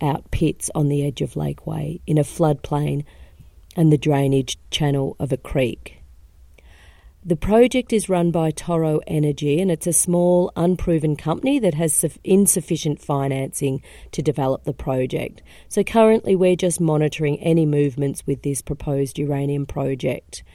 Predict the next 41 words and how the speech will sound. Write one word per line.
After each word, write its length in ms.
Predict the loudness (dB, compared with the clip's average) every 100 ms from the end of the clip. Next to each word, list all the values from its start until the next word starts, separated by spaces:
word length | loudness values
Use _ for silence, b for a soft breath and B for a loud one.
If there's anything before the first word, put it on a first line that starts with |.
| b b b b b b -6
At 160 | -4 -2
the 80 |
company's 500 | -2 0 -2 0 0
annual 280 | 2 2 0
meeting 360 | 0 0 0 0
in 120 | 0
two 240 | -2 -4
thousand 440 | -4 -4 -6 -4 -2
and 120 | -2
eighteen, 460 | -2 -4 -2 -2 -2
the 80 |
company 360 | -4 -6 -4 -4
directors 460 | -2 -2 -2 -6 -6
explained 500 | -8 -6 -2 -2 -2
that 100 | -2
the 80 |
uranium 460 | 0 2 2 2 0
price 440 | -2 -4 -4 -6
would 120 | -4 0
need 300 | 0 0 -2
to 80 |
be 400 | -6 -2 -2 -4 b b 2
north 420 | 6 8 8 6
of 140 | 2
about 280 | 4 2 2
fifty-five 680 | 4 4 4 2 4 4 2
pounds 500 | 2 4 4 2 0
to 120 | -2
sixty-five 760 | 2 2 0 -2 2 4 2 0
pounds, 640 | 0 2 4 4 2 -2 B B
um, 380 | 2 4 4 2
to 160 | 2 4
look 200 | 4 2
at 120 | 0
opening 460 | 6 6 6 4 6
the 60 |
mine, 560 | 4 4 2 2 0 -2
but 180 | -4 4
would 200 | 6 10
also 340 | 8 8 4 4
be, 380 | 6 4 2